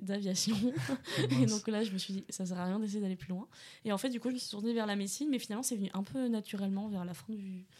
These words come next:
Speaker 1: je me souviens, là, c'était vers le, les épaules de bac, là où il fallait qu'on fasse Parcoursup.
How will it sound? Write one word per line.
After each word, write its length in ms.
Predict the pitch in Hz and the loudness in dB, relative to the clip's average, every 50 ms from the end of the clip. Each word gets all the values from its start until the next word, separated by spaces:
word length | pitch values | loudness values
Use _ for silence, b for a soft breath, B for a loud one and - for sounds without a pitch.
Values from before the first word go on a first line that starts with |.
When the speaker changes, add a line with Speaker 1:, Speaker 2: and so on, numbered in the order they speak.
| B B B B B B B | B B B B B B B
Speaker 1:
je 80 | - | -12
me 40 | - | -12
souviens, 300 | 190 - 196 180 185 208 214 | -6 -4 -2 -2 -2 -2 -2
là, 60 | 180 | -2
c'était 180 | 165 - - | -2 -2 0
vers 160 | 175 175 175 175 | 0 2 2 2
le, 140 | 175 170 | 2 2
les 180 | 170 175 170 170 | 0 0 -2 -4
épaules 160 | 175 - 180 175 | -6 -6 -6 -2
de 40 | |
bac, 240 | 170 185 190 208 - | -2 -2 -2 -2 -2
là 80 | 190 170 | -4 -6
où 40 | 165 | -6
il 40 | 165 | -6
fallait 200 | - - 180 175 | -8 -10 -12 -12
qu'on 140 | - 180 170 | -10 -10 -10
fasse 180 | - 190 180 | -8 -8 -8
Parcoursup. 560 | - 180 165 - - 185 - - - 247 - | -8 -8 -12 -12 -12 -10 -10 -8 -8 -10 -10